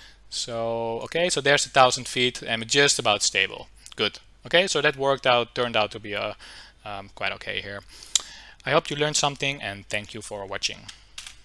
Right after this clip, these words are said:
If you like this video, please consider buying my book,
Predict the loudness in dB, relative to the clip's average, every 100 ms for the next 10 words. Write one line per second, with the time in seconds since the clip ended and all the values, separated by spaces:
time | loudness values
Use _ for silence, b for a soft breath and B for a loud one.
0 | _ _ _ _ _ -10 -10 -14 -6 -4
1 | -4 -4 -6 -8 -6 -4 -4 -6 _ _
2 | _ -6 -6 -6 -10 -8 -4 -2 -2 -4
3 | -10 -4 -4 -2 -4 -4 -6 -12